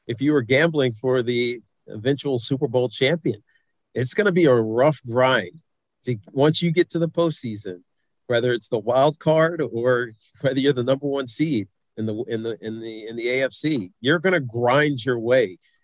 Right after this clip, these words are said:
uh, to a, to, to the Super Bowl, and it's not gonna be easy. Whereas the N F C, it feels a little bit less treacherous.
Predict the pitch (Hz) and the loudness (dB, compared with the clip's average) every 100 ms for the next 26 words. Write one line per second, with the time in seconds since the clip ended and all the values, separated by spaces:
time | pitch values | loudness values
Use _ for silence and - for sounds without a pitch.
0 | _ - 113 104 131 123 117 101 - - | _ -4 -4 -2 -2 0 0 -2 -6 -6
1 | 120 101 131 123 - 151 156 104 95 85 | -6 -4 -8 -6 -4 -4 -4 -6 -8 -10
2 | - - 110 120 127 127 135 131 117 120 | -18 -10 -6 -4 -2 -2 -2 -6 -8 -10
3 | 107 131 165 - - _ _ _ _ - | -8 -6 -6 -8 -14 _ _ _ _ -4
4 | 117 104 139 165 147 160 180 220 240 117 | -4 0 2 2 0 -2 -2 -4 -8 -4
5 | 151 147 131 147 156 147 139 - - 135 | -2 0 0 -2 0 0 0 -2 -2 -2
6 | 143 - - - _ - 180 - 123 - | 0 -4 -8 -14 _ -2 0 0 -6 -6
7 | - | -10